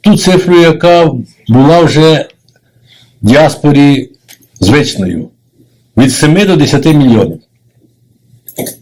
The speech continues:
І ми на це орієнтувалися. І так ніхто, та наука, яка має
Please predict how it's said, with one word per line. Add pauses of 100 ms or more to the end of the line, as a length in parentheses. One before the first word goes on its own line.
(140)
І
ми
на
це
орієнтувалися. (920)
І
так (340)
ніхто, (120)
та
наука,
яка (320)
має